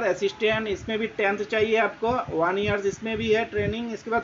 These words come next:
फ्रेशर का क्वालिफिकेशन देख लेते हैं, जो ज़्यादा जरूरी है फ्रेशर का क्वालिफिकेशन देखते क्या चाहिए आपको। fitter, electrician and mechanic के लिए आपको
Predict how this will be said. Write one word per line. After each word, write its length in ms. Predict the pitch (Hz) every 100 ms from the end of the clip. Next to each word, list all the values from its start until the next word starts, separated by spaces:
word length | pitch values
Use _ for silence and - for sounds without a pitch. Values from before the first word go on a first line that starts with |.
| -
फ्रेशर 360 | 202 196 226
का 120 | 220 233
क्वालिफिकेशन 680 | 220 220 214 214 156 220
देख 180 | 214 214
लेते 220 | 214 214
हैं, 100 | 220
जो 120 | 196 190
ज़्यादा 260 | 170 190
जरूरी 300 | 196 208 214
है 60 | 220
फ्रेशर 340 | 220 196 - 202
का 280 | 226 220 233 - - - - - - - -
क्वालिफिकेशन 720 | 185 190 208 220 220 214 226
देखते 260 | 220 214 214
क्या 200 | 220 208
चाहिए 260 | 214 202 208
आपको। 320 | 196 240 233
fitter, 220 | - 233 214
electrician 640 | 208 208 214 226 233 233 233
and 120 | 214
mechanic 440 | 196 202 196 214 -
के 80 | 226
लिए 160 | 226
आपको 340 | 226 - 160